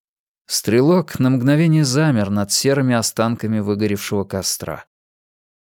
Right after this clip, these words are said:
Лунный свет, омывающий лицо Джейка, снова напомнил ему о святом из церкви,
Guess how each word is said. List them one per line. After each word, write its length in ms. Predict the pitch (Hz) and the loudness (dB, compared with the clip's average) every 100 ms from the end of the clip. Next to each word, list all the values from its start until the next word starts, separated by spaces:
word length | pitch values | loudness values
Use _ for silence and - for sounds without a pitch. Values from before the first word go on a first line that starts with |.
| - | -4
Лунный 480 | 107 156 160 151 | 0 2 4 4
свет, 640 | 131 - 123 151 135 - - | 2 0 0 0 0 -6 -2
омывающий 600 | 123 127 123 131 123 - | 2 2 4 4 2 0
лицо 360 | 110 107 - 117 | -2 -2 0 -2
Джейка, 600 | 95 113 139 - - - | -2 -2 -2 -6 -16 -14
снова 600 | - - 113 139 160 156 | -6 -2 2 2 2 2
напомнил 540 | 139 - 120 113 101 | 0 0 0 2 0
ему 240 | 98 95 92 | 0 0 -2
о 80 | 90 | -2
святом 560 | - 101 - 123 127 | -2 -4 0 0 0
из 100 | 107 | -2
церкви, 600 | - - 95 - - 76 | -4 -4 -4 -4 -12 -14